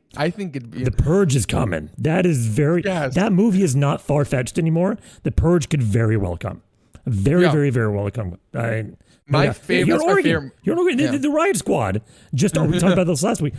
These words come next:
Speaker 2: The Riot Squad, we covered it briefly, just retired. The entire Riot Squad in Portland. It's a fucking fuck fest right now down there. There's a civil
Speaker 1: Yeah.
Speaker 2: war going on in Portland, and I heard Oregon City too. Antifa is, uh, having skirmishes with the Proud Boys. It's already starting.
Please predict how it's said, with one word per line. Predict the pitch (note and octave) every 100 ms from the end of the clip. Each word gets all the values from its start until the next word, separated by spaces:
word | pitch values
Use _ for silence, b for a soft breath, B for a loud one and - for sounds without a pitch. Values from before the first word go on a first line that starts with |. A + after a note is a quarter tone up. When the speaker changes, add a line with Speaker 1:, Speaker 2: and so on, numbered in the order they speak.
| B
Speaker 2:
The | -
Riot | D#3 A3+ D#4
Squad, | - D3+ A#2+
we | C#3
covered | C#3 D3 D3+
it | C#3+
briefly, | G#2+ E3+ B2+ A2 B B B
just | B2+ G3
retired. | C3 B2 D#3+ A2+ F#2
The |
entire | C3 - - F#3 F3+
Riot | D#3+ B2+ A2
Squad | - G#2 E2+ E2+ B B
in | C#3+ C#3+
Portland. | C#3+ E3 F#2+ E2 b b
It's | D3+ E3+
a |
fucking | - F3+ - A#2+
fuck | - D#3
fest | - G#2+
right | A2+ G2
now | F2+
down | E2+ F2
there. | E2+ - B
There's | D#3
a | C3+
civil | - E3+
Speaker 1:
Yeah. | F#3
Speaker 2:
war | F#3+ F#3
going | F3
on | E3+
in | E3
Portland, | - F3 C#3+ C#3+ - B B
and | C#3
I |
heard | G#2 C#3+
Oregon | C3 C3+ C#3+ D#3+
City | D#3 D3
too. | - C3 G2 - B B
Antifa | A#2 - D#3 - E3
is, | C3 - G#3+
uh, | D#3 B2 A2+ A#2
having | A#2+ C3
skirmishes | A#2 E3 E3 - C#3
with | C3
the |
Proud | C#3 C3 A2+
Boys. | G2 F2 - B B
It's | F#3+ -
already | A2+ E3+ F#3+
starting. | - F3 C3 B2 C3+